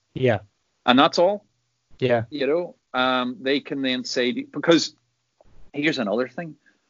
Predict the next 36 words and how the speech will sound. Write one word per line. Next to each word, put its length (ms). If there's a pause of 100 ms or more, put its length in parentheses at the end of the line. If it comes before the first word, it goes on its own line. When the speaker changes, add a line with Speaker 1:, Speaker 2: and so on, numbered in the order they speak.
(340)
Speaker 2:
Um, 460
a 60
lot 180
of 80
times 320
you'll 180
look 160
at 140
your 160
own 240
art 240
and 140
say, 460 (240)
"This 320
looks 280
like 180
shit." 420 (760)
And 160
the 60
thing 300
about 220
it 100
is 200
sometimes 600
it's 180
only 280
one 300
little 320
change 680 (340)
that'll 240
Speaker 1:
Yes. 60
Speaker 2:
make 160
it 80
look 200
better. 300 (320)
Speaker 1:
Yeah. 260